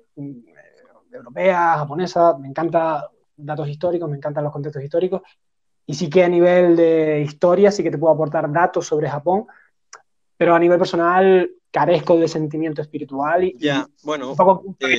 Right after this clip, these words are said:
Speaker 1: de alumno.
Speaker 2: pero es que la, la espiri-, la espiritualidad, vamos a ver, como personalmente, como, como profesor, mi trabajo es encontrar la forma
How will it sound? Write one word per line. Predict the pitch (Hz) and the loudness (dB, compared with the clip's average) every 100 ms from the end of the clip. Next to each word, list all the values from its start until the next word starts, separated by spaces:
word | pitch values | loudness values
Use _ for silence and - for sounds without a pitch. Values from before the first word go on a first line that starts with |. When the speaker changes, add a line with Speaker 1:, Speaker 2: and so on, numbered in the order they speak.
| 117 | -2
Speaker 1:
de | 123 | 0
alumno. | 170 202 208 165 _ _ _ _ _ _ _ | 2 0 -2 -14 _ _ _ _ _ _ _
Speaker 2:
pero | 123 | -14
es | 127 | -12
que | - | -8
la, | 151 151 | -6 -6
la | 135 | -8
espiri-, | 120 139 123 - | -10 -14 -14 -14
la | 117 110 | -10 -10
espiritualidad, | - - 110 101 104 113 123 110 | -12 -20 -20 -14 -14 -10 -10 -10
vamos | 107 117 | -12 -14
a | |
ver, | 110 98 _ _ _ _ _ _ | -16 -18 _ _ _ _ _ _
como | - 117 113 110 107 107 107 98 _ _ _ | -16 -12 -10 -10 -10 -12 -12 -16 _ _ _
personalmente, | - - 113 135 135 123 101 | -20 -18 -14 -12 -12 -14 -14
como, | 104 101 98 95 92 87 _ _ _ _ _ _ | -14 -14 -14 -14 -18 -20 _ _ _ _ _ _
como | 104 101 | -20 -18
profesor, | 107 - 101 147 156 _ _ _ _ _ _ _ _ _ _ _ | -16 -16 -14 -12 -12 _ _ _ _ _ _ _ _ _ _ _
mi | 117 117 | -20 -14
trabajo | 113 117 131 - 147 143 | -8 -6 -6 -8 -12 -10
es | 147 160 151 _ _ _ _ _ _ _ _ | -10 -12 -14 _ _ _ _ _ _ _ _
encontrar | 120 127 123 117 123 127 | -20 -16 -16 -16 -14 -14
la | 127 120 | -12 -14
forma | - 147 131 127 | -12 -12 -12 -16